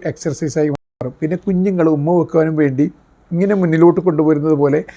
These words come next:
നിങ്ങളുടെ ചുണ്ട് നിങ്ങൾ മുന്നിലേക്ക് വെക്കുമ്പോൾ അത് എക്സർസൈസായി മാറുന്നുണ്ട്. പിന്നെ നിങ്ങളുടെ നാവ്, "നാവിന് കടിഞ്ഞാണിടണമേ" എന്നുള്ള പ്രാർത്ഥന മനസ്സിലേക്ക് കൊണ്ടുവരിക. ആ, "എൻ്റെ നാവിന്,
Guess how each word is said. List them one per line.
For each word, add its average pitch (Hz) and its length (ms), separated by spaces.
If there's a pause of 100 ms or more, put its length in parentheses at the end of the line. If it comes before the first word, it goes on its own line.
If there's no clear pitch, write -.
(240)
നിങ്ങളുടെ 208 280
ചുണ്ട് 196 600
നിങ്ങൾ 185 180
മുന്നിലേക്ക് 175 560
വെക്കുമ്പോൾ 160 580
അത് 160 220
എക്സർസൈസായി 151 880
മാറുന്നുണ്ട്. 135 440 (480)
പിന്നെ 175 340 (300)
നിങ്ങളുടെ 185 380
നാവ്, 147 680 (220)
"നാവിന് 143 480
കടിഞ്ഞാണിടണമേ" 170 840
എന്നുള്ള 170 340
പ്രാർത്ഥന 151 580 (100)
മനസ്സിലേക്ക് 160 360
കൊണ്ടുവരിക. 143 360 (540)
ആ, 127 140 (140)
"എൻ്റെ 139 460
നാവിന്, 139 640